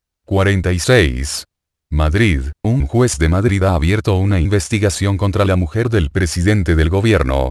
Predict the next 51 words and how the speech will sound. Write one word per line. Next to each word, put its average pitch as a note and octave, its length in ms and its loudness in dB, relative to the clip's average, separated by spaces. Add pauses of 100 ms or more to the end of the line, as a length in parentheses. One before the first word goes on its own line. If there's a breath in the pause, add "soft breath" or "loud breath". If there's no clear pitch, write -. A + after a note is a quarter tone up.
(120)
Begoña F2 460 2
Gómez, F#2 560 0 (120)
por E2+ 220 0
posibles A#2 640 0
delitos G#2 500 0
de B2 140 0
tráfico F#2 480 -2
de G2 100 4
influencias G2+ 600 0
y E2 40 0
corrupción F2+ 600 0
en F2+ 80 2
los G2+ 180 -2
negocios. D#2 800 -2 (500)
El F#2+ 160 0
procedimiento F2+ 720 2
puesto G2+ 420 -2
en F2 80 2
marcha F2 400 0
por E2+ 160 0
el C2 100 0
Juzgado E2+ 520 2
de G2 100 0
Instrucción F#2 640 0
número F2 360 2
cuarenta E2+ 460 0
y D#2+ 100 2
uno G2 240 2
de F#2 80 0
la D#2 120 2
capital D#2+ 540 0
tiene F2+ 320 0
su G2 140 -4
origen G2 420 0
en G#2+ 80 0
una G#2 200 0
denuncia G2+ 480 0
presentada F#2 680 0
por E2+ 200 0
Manos F2 340 0
Limpias F2+ 480 0
sobre E2 260 2
las D#2 180 2
actividades G#2 760 0
empresariales G2 720 0
de F#2+ 120 0
la F#2 100 2
esposa F2 440 0
de F2 140 0
Pedro F#2+ 420 0
Sánchez, F2+ 720 0